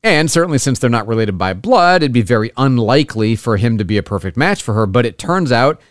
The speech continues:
he was, and their doctor had never seen anything like that. They've known each other their whole lives, grew up in Chicago in the suburbs where they lived across the street from each other, and because of their long history and the fact that the scheduled date for the surgery was in fact their thirty-sixth anniversary,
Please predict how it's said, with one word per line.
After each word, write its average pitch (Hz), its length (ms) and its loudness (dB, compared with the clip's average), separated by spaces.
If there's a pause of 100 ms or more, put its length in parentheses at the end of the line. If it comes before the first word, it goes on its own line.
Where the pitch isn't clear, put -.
(280)
he 175 240 0
was, 151 480 2
and 123 120 2
their 127 80 4
doctor 135 420 0
had 120 120 2
never 143 380 2
seen 170 200 -2
anything 123 320 -2
like 220 260 0
that. - 260 -8 (220)
They've 110 180 -2
known 139 160 2
each 165 160 0
other 151 160 4
their 113 200 2
whole 180 460 4
lives, 156 480 2
grew 143 280 2
up 151 120 0
in 151 120 0
Chicago 143 640 0
in 127 100 2
the 120 80 0
suburbs 131 580 0
where 117 120 0
they 107 80 0
lived 127 240 0
across 120 320 0
the 117 100 -8
street 151 300 -2
from 147 180 -2
each 135 160 -2
other, 135 300 2 (240)
and 123 120 -2
because 139 300 2
of 135 80 0
their 127 160 4
long 113 300 0
history 175 560 0
and 135 120 2
the 107 80 -2
fact 113 300 -2
that 104 140 -8
the 104 100 -4
scheduled 127 680 0
date 127 260 0
for 135 100 -4
the 107 120 0
surgery 143 440 2
was 123 300 2
in 127 120 2
fact 127 280 0
their 117 160 2
thirty-sixth 127 580 -2
anniversary, 131 680 0